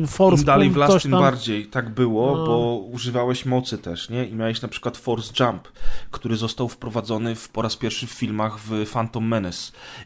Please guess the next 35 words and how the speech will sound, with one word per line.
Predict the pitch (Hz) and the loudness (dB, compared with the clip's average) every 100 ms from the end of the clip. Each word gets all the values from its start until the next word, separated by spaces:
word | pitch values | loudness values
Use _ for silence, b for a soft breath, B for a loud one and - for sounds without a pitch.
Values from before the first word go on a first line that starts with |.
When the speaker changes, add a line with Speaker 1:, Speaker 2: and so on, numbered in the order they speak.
| - | -12
Speaker 2:
I | |
pod | - 113 | -8 -4
koniec | 120 113 113 | -2 -2 -4
filmu, | 127 117 117 | -6 -4 -2
jak | 113 | -4
Obi-Wan | 123 117 113 110 | -4 -2 -2 -2
Kenobi | 120 113 107 107 | -4 -4 -6 -6
wyskoczył | 113 - 131 127 120 | -4 -2 -2 -2 -4
w | 101 | -8
górę | 104 123 110 | -2 0 0
nagle | 107 110 | -4 -6
prawie | - 113 107 | -2 -2 -2
dwa | 101 113 | -4 -2
piętra | 117 110 107 | -2 -2 -4
wyżej, | 113 117 | -2 -4
to | 107 | -4
wszyscy | - - | -10 -10
się | 107 110 | -8 -8
zdziwili, | 98 95 95 101 117 | -8 -12 -10 -8 -6
o | 104 | -6
co | - 95 | -8 -8
chodzi. | 101 110 87 87 B B B - | -4 -6 -6 -14 B B B -2
No | |
i | 123 | -2
wtedy | 127 117 117 | 0 -6 -2
George | 117 104 | -4 -6
Lucas | 131 123 | -6 -6
powiedział: | - 117 117 | -4 -2 -2
„Dzień | 113 110 | -2 -2
dobry, | 117 117 | 2 6
to | 208 | 8
jest | 196 | 6
force | 190 190 208 | 4 6 8
jump”. | 262 | 8
Speaker 1:
Midi-chloriany. | 220 160 | 6 6